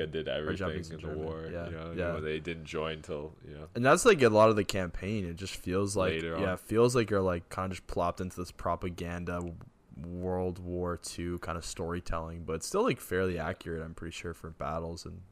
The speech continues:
Speaker 1: other things, so.
Speaker 2: Yeah. I remember there's a Canadian, actually, even in the game. A Canadian character, I'm pretty sure.
Speaker 1: Oh, that's
Speaker 2: in one of
Speaker 1: cool.
Speaker 2: the missions. And I was like, "Fuck yeah.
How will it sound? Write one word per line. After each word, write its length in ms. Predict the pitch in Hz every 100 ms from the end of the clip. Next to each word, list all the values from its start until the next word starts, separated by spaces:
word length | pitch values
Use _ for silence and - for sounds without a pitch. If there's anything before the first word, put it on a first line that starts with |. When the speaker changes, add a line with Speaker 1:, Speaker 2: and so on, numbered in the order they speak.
| -
Speaker 1:
other 140 | 87
things, 320 | 87 - 95 -
so. 200 | 87 87 - - - - - 92
Speaker 2:
Yeah. 440 | 85 80 78 73 - - -
I 40 |
remember 220 | 110 170 208 208
there's 160 | 165
a 240 | 160 143 127
Canadian, 560 | - 127 151 120 82
actually, 480 | 76 76 - 73 73
even 400 | 73 73 73 76
in 100 | 73
the 60 | 78
game. 400 | 78 76 76 - -
A 60 |
Canadian 320 | - 90 98
character, 500 | 87 85 87 - - 64
I'm 80 | -
pretty 200 | - -
sure. 340 | - - 65 -
Speaker 1:
Oh, 120 | 90
that's 120 | 120
Speaker 2:
in 80 | -
one 80 | 73
of 40 |
Speaker 1:
cool. 60 | 71
Speaker 2:
the 60 | 69
missions. 500 | 69 - 73 - - -
And 100 | 80
I 80 | 76
was 140 | 76
like, 220 | 73 64
"Fuck 460 | - - - 80 87 -
yeah. 420 | 69 65 58